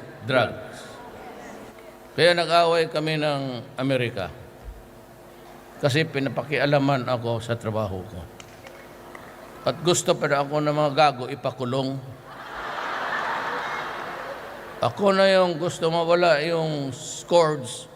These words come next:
sa bayan ko. Ako pa ang pinapakulong ng mga buang na to. And because of that,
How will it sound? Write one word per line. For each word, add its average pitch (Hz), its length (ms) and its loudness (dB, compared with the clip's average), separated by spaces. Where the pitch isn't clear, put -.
sa 143 160 -2
bayan 170 500 4
ko. 120 220 -8
Ako 226 240 -6
pa 262 160 4
ang 214 80 -10
pinapakulong 165 760 0
ng 151 120 0
mga 143 220 0
buang 139 400 0
na 127 140 0
to. 165 100 -4
And 170 240 2
because 175 480 2
of 147 220 -4
that, 156 340 0